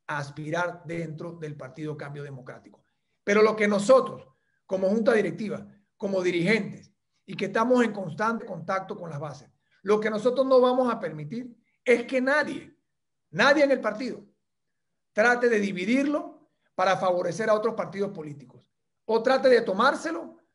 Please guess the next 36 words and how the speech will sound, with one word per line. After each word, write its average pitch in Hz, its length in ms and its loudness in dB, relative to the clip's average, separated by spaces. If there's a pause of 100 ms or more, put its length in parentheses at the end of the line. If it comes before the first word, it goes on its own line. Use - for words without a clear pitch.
(160)
para 180 200 0
negociarlo, 175 720 -2 (640)
o 208 160 0
trate 247 300 6
de 233 140 10
tomárselo 285 800 0 (320)
para 180 220 0
entregarlo. 165 720 -6 (720)
Y 165 140 2
esos 269 220 6
son 285 120 6
los 269 100 6
comentarios 220 680 2
que 185 140 -10
salen 202 260 -2
en 208 80 -4
el 165 100 -6
artículo 202 400 -6
al 170 100 -2
que 160 100 -10
tú 190 120 -8
haces 196 220 -4
referencia 170 680 -8
hoy, 185 200 -6
Álvaro, 185 480 -4 (340)
y 202 200 -8
créeme 247 400 6
que 196 160 -2
yo 214 120 4
hoy 233 180 8
he 247 40 6
recibido 214 440 0
más 233 120 -2
de 240 140 -2
quinientos 226 560 -2
mensajes, - 580 -10